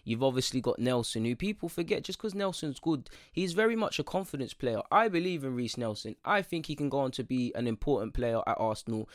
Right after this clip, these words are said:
and worst comes to worst, he can be a squad player within this team. There's no way, and no one can tell me Nelson can't. We will get there. I like Nelson a lot. You gotta remember, I feel fans have really left him to the side with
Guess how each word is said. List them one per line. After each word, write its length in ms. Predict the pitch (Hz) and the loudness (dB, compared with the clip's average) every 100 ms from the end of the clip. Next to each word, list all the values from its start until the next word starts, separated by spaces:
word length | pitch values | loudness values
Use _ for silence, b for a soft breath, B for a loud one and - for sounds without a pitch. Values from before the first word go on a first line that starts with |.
| B | B
and 160 | - 110 | -2 6
worst 260 | 156 151 - | 8 8 4
comes 200 | 123 - | -2 -2
to 80 | |
worst, 260 | 113 117 - | -2 -2 -2
he 180 | - 156 | -4 -2
can 160 | - 131 | 0 0
be 140 | 127 | 0
a 40 | 113 | -2
squad 380 | - 127 117 | -2 -2 0
player 220 | - 120 110 | 0 0 2
within 320 | 110 113 107 | 0 -2 -2
this 160 | 107 | -4
team. 300 | - 139 113 - | 0 0 0 -2
There's 140 | 113 | 0
no 180 | 127 139 | 2 4
way, 300 | 139 131 127 | 6 6 4
and 100 | 123 | 4
no 120 | 131 | 4
one 120 | 131 | 2
can 140 | 120 117 | 0 -2
tell 160 | 120 | 0
me 100 | 120 | 0
Nelson 380 | 120 123 - 113 | 2 0 0 -4
can't. 280 | - 143 110 b - | 2 2 2 b -4
We 100 | 104 | 2
will 220 | 120 139 | 6 6
get 280 | 120 170 - | 6 0 0
there. 180 | 110 98 B B B - | -4 -4 B B B 4
I 120 | 190 | 6
like 260 | 180 160 | 6 2
Nelson 380 | 135 127 - 120 | 0 -2 -2 -2
a 40 | 107 | 0
lot. 220 | 110 - _ _ _ _ _ _ _ - _ - | 0 0 _ _ _ _ _ _ _ -20 _ -2
You 120 | 165 | 4
gotta 160 | 208 | 6
remember, 320 | 196 208 165 165 - 160 - - | 6 4 4 2 0 -10 -6 2
I 80 | 208 | 2
feel 160 | 208 | 2
fans 300 | 202 208 202 | 2 2 2
have 140 | 180 180 | 0 0
really 240 | 190 175 | 0 4
left 280 | 165 - 160 | 4 2 0
him 80 | 156 | 0
to 80 | |
the 80 | 147 | 0
side 380 | 143 175 160 139 | 4 6 6 6
with 200 | 147 | 4